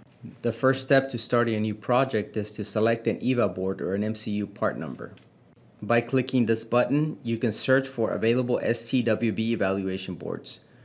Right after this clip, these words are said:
From here, you can use the available filters to help you find the proper one.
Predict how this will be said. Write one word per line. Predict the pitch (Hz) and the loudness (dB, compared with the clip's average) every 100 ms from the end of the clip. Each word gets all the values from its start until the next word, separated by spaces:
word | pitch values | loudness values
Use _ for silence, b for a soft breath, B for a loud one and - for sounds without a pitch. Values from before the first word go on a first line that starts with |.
| B | B
From | - 104 | -2 0
here, | 113 123 | 4 6
you | 131 113 | 6 4
can | 101 101 | 2 0
use | 95 113 | 0 0
the | 117 | 2
available | 110 104 107 127 | 4 4 2 0
filters | 131 120 107 107 101 | 0 0 2 -2 -4
to | 98 | -4
help | 95 92 | -6 -4
you | 95 | -6
find | 98 95 | -4 -4
the | 90 | -4
proper | - 87 - 80 | -6 -8 -6 -8
one. | - - | -8 -12